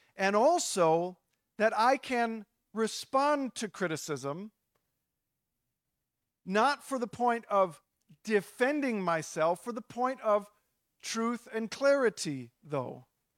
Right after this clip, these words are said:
The bigger challenge for me is to build up the courage, because it takes courage to confront someone else with what could be perceived by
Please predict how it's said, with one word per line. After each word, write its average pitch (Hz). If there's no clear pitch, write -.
The 160
bigger 196
challenge 175
for 160
me 160
is 151
to 147
build 208
up 180
the 151
courage, 160
because 147
it 175
takes 190
courage 208
to 156
confront 180
someone 170
else 156
with 165
what 165
could 226
be 196
perceived 190
by 165